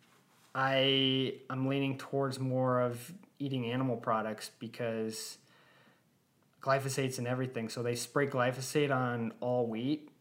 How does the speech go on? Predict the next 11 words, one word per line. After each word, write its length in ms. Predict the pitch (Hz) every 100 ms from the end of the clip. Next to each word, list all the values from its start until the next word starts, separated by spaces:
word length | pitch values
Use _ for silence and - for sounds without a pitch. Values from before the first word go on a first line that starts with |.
| _ - - _ _ -
or 560 | 131 123 117 113 113 - - - -
not 300 | 139 147 135
every 180 | 147
farmer's 360 | 156 165 165 165
gonna 200 | 170 170
do 140 | 165
that, 220 | 170 165 -
but 100 | 139
it 80 |
allows 400 | 127 123 127 131
them 300 | 143 135 131